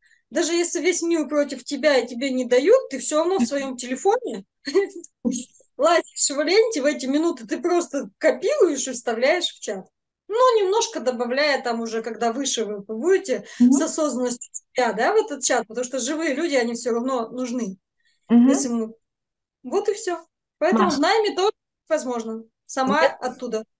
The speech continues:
Speaker 2: Ага, самый интересный вопрос. Какие у тебя планы на этот год, двадцать четвертый год? Какое у тебя есть видение? Какой у тебя масштаб рисуется?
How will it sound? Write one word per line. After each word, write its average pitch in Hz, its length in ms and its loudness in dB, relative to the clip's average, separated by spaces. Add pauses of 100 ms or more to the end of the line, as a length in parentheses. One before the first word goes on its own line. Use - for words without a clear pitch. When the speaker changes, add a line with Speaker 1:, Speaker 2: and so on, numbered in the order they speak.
(300)
Speaker 2:
Ага, 226 540 4
самый 302 400 6
интересный 247 580 6
вопрос. 226 640 2 (100)
Какие 208 480 0
у 247 100 4
тебя 214 580 2
планы 220 680 4 (680)
на 208 640 4
этот 233 360 4
год, 190 280 4
двадцать 208 380 0
четвертый 240 420 2
год? 196 340 0 (320)
Какое 254 340 4
у - 20 -2
тебя 214 240 2
есть 240 320 4
видение? 202 760 4 (580)
Какой 202 300 0
у - 40 -6
тебя 208 260 0
масштаб 214 560 2
рисуется? 180 840 -6